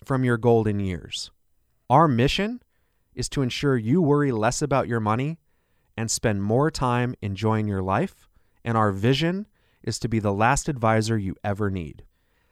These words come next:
Here are two very important points, and you may want to write these down and look at them every day. Now, if you're driving, you don't want to <laughs> write these down right now, but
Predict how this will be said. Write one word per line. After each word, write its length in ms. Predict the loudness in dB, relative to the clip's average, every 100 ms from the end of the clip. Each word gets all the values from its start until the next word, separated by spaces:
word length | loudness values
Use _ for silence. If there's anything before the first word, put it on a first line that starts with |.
| _ _
Here 280 | _ -2 0
are 80 | 0
two 340 | 0 -2 -2
very 400 | 0 2 2 2
important 500 | 0 -2 -2 -2 -4
points, 540 | -4 -4 -6 -10 -12 -12 _ -6
and 120 | -2
you 80 | 2
may 180 | 4 4
want 200 | 4 4
to 40 |
write 300 | 4 2 2
these 220 | -2 0
down 320 | 0 2 2
and 100 | 0
look 180 | 0 0
at 140 | -2 -4
them 180 | -4 -6 -4
every 300 | -2 -2 -2
day. 320 | -2 -4 -10 _ _ _ _ _ _ _ _ -2
Now, 80 | 0
if 100 | 2
you're 100 | 4
driving, 440 | 6 8 8 4
you 80 | 4
don't 160 | 4 2
want 160 | 0
to 100 | 0 -4 -10 -6
<laughs> 40 | 0
write 260 | 2 0
these 180 | -2 0
down 220 | 2 2
right 140 | -2 -6
now, 160 | -10
but 140 | -10